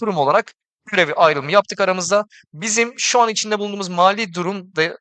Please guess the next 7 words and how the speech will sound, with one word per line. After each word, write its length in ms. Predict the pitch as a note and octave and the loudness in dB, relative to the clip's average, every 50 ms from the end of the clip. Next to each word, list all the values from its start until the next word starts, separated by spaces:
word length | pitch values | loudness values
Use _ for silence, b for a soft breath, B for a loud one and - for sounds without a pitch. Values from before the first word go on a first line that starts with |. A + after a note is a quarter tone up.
| _ _ C#3 | _ _ 2
da 200 | D3 C#3+ E3+ - G3 | 4 4 4 2 2
maalesef 480 | E3 F#3 G3+ F#3+ E3+ D3 - D3+ - | 4 4 4 4 2 0 -2 -4 -4
ki 80 | - G#3+ | -6 -8
sübvanse 580 | - - - F#3+ E3+ E3+ F#3+ F#3 F3 - F#3 | -8 -8 -8 -6 2 4 4 4 4 2 -2
yeteneğimiz 580 | F3+ E3 - E3+ D3+ D3 D#3 G3+ A3 - - - b b b b b _ _ - | -4 -2 -2 -4 -4 -4 -4 -2 -2 -4 -4 -4 b b b b b _ _ -20
bu 80 | B3 A3 | -20 -14
konuda 480 | - F#3 D3 C#3 B2+ F#3 G#3 G#3+ - | -8 -4 -4 0 4 4 4 4 4